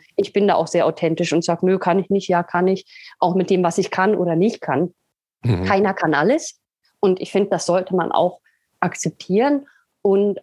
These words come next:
Speaker 1: auch entsprechend offen sagen, wenn, wenn irgendwas nicht gemacht werden kann. Also da habe ich auch noch nie gemacht, dass wenn ein Kunde mal was angefragt hat, dass ich dann gesagt habe, "Ja, das kann ich machen."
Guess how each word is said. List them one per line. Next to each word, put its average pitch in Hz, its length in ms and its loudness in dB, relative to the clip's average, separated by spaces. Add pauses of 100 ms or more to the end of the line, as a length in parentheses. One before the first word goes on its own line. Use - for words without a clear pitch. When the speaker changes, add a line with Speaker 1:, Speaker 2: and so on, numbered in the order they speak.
Speaker 1:
auch 175 300 0
entsprechend 185 800 0 (500)
offen 180 340 0
sagen, 151 560 0
wenn, 151 400 0 (260)
wenn 165 300 -2
irgendwas 165 400 0
nicht 160 160 -4
gemacht - 320 -2
werden - 180 0
kann. 151 240 -2
Also 156 200 0
da 160 320 0 (180)
habe 170 180 0
ich - 120 0
auch 165 100 0
noch 165 140 0
nie 180 140 2
gemacht, 165 360 0
dass 170 200 -4
wenn 160 180 -2 (360)
ein 165 60 0
Kunde 175 320 2
mal 156 220 0
was 156 140 -2
angefragt 170 680 -2
hat, 165 140 -2
dass 156 120 -4
ich 151 100 -10
dann 156 100 0
gesagt 147 260 -4
habe, 139 120 -8
"Ja, 165 160 2 (240)
das - 180 -12
kann - 180 -10
ich - 160 -18
machen." 135 320 -4